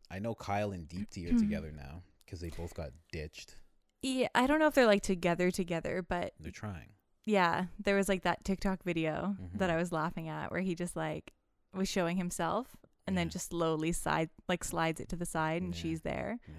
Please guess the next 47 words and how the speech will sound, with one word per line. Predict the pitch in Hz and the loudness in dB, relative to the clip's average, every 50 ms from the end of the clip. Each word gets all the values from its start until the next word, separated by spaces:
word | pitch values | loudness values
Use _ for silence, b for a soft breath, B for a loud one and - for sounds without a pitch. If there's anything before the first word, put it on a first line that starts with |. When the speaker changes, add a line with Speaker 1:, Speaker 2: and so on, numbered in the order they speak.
| 160 | -6
Speaker 2:
and | 170 185 | -4 -2
then | 180 180 | 0 0
slides | 175 - - 151 151 160 160 165 | -2 -2 0 0 0 2 0 0
it | 160 | 0
back | - 156 156 175 180 | 0 0 0 0 -2
to | - | -2
himself | 170 175 - 180 160 165 165 | -4 -2 -2 -2 -2 -2 -2
and | 160 | -4
he | 165 | -6
smiles. | 175 - - - - - - 226 269 - | -6 -6 -8 -8 -8 -6 -4 -4 -4 -6
Speaker 1:
Yeah. | - - - - - - 381 | -6 -8 -10 -2 2 2 2
Speaker 2:
<laughs> | - - - 330 - - | 4 4 4 4 6 6
Speaker 1:
He's | |
all | 277 262 - 85 B B B B B | 4 4 4 2 B B B B B
happy | B B - | B B 2
Speaker 2:
Like | - 214 - | 2 4 4
a | 202 | 4
Speaker 1:
about | 196 185 | 2 2
it. | |
Speaker 2:
creepy | - 196 175 165 175 | 2 0 2 2 0
little | 170 175 175 175 175 175 | 0 0 0 0 0 0
elf. | 175 185 240 - - - _ - | 0 0 -2 -4 -6 -14 _ -10
Speaker 1:
Yeah, | - 95 98 92 82 - | -8 -6 -4 -4 -6 -8
right? | 160 160 170 220 165 - | -8 -8 -8 -10 -8 -6
Speaker 2:
He's | - 190 180 - | -6 -6 -4 -2
like, | - 180 - 190 | -2 -2 -2 -2
"Hey." | 196 - 247 277 294 285 285 285 277 277 277 285 302 302 - - 392 | -2 -2 0 0 0 -2 -2 -2 -2 -2 -2 -2 -2 -2 -2 -2 -4
<laughs> | 381 - | -4 -4
Speaker 1:
So | - 359 - - - - | -4 -4 -4 -4 -4 -4
weird. | 82 78 80 - 117 117 - B B B B B B B B B B B - | -4 -6 -10 -10 -12 -12 -14 B B B B B B B B B B B -4
Speaker 2:
That | - 190 | 0 0
was | 185 185 185 - | 0 0 0 -4
funny. | - - - - - 202 214 - - _ _ | -6 -6 -6 -4 -6 -6 -8 -10 -14 _ _
Speaker 1:
Such | - 98 - - | -18 -14 -12 -12
a | 104 | -12
weird | 80 - 78 78 73 - - | -12 -12 -14 -16 -16 -18 -18
guy. | 73 73 71 - | -18 -16 -10 -2
Speaker 2:
But | 208 190 233 220 | 4 6 6 6
then | 202 208 202 202 | 6 4 2 2
Deepti | 190 214 208 208 - 214 202 | 0 -2 -2 -2 -2 -2 0
said | - - 175 170 170 165 165 - | 0 0 0 0 0 -2 -4 -4
that | - 170 160 - - | -4 -4 -4 -4 -6
she | - - 185 170 165 | -6 -4 -2 -2 -2
is | 160 160 | -2 -4
currently | - - - 180 - - - 175 180 175 | -4 -2 -2 -2 -2 -4 -6 -8 -8 -8
single, | - - 175 165 165 - - - - 170 - - | -6 -6 -6 -4 -4 -4 -4 -4 -6 -6 -8 -10
so, | - - 180 - - - | -8 -6 -6 -6 -6 -8